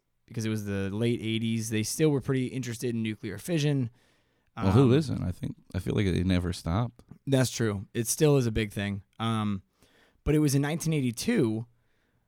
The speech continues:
Speaker 1: Bob put a jet engine in his Honda and, uh,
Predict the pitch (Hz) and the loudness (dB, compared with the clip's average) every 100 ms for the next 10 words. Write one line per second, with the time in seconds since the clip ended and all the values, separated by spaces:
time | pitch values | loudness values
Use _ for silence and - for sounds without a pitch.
0 | _ - 110 151 180 196 - 165 156 123 | _ -4 0 2 2 0 2 4 2 0
1 | 113 143 196 - 160 185 156 120 104 107 | 0 0 -2 -6 0 2 2 2 0 -2
2 | - - 139 127 123 113 98 - 196 196 | -6 -4 -2 0 0 -2 -6 -4 0 2
3 | 202 120 98 104 _ - - - - - | 2 2 -4 -12 _ -20 -20 -20 -20 -20
4 | _ - _ _ _ _ _ _ - 147 | _ -20 _ _ _ _ _ _ -2 2
5 | 143 139 135 127 127 123 | 4 4 4 4 4 2